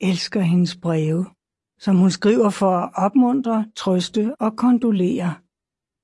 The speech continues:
Og ofte ringer de og spørger, hvornår hun sender et nyt brev. Hun får også mange takkebreve,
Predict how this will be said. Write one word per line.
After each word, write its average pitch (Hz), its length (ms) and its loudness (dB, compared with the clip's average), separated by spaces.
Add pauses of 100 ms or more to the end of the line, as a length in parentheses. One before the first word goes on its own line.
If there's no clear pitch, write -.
(360)
Og 233 60 4 (140)
ofte 285 240 0
ringer 202 340 4
de 202 200 2
og 175 80 0
spørger, 214 400 -2
hvornår 185 320 2
hun 202 160 2
sender 180 360 0
et 226 200 -2
nyt 226 260 4 (100)
brev. 160 280 -8 (1300)
Hun 175 140 2
får 160 280 -6
også 160 320 -4
mange 190 360 2
takkebreve, 185 840 0